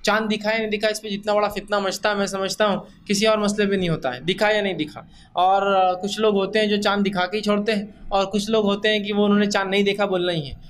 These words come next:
दोनों के अपने मफादात होते हैं। हत्ता कि इस हद तक ये बात चली गई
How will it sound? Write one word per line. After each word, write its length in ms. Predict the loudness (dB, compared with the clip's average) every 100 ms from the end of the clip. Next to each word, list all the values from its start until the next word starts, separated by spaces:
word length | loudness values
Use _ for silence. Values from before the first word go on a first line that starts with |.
| -6 0
दोनों 240 | 2 2
के 80 | 2
अपने 220 | 2 0
मफादात 360 | 2 2 2 0
होते 220 | -6 -10
हैं। 160 | -14 -16 _ -20 -20 _ _ _ _ _ _ _
हत्ता 260 | -4 2 2
कि 120 | 2
इस 160 | -2 0
हद 120 | 0 0
तक 120 | 0
ये 80 | 0
बात 200 | 0 0
चली 240 | 0 -2 -2
गई 200 | -4